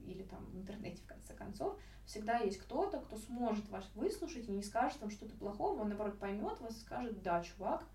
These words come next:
same», или «Да, бывает», или предложит вам какой-то ресурс. Всегда нужно стараться держаться хоть каких-нибудь других людей, хороших,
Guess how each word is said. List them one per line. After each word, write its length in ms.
same», 520
или 280
«Да, 200
бывает», 600
или 160
предложит 460
вам 120
какой-то 300
ресурс. 580
Всегда 720
нужно 300
стараться 720
держаться 560
хоть 260
каких-нибудь 920
других 420
людей, 600
хороших, 800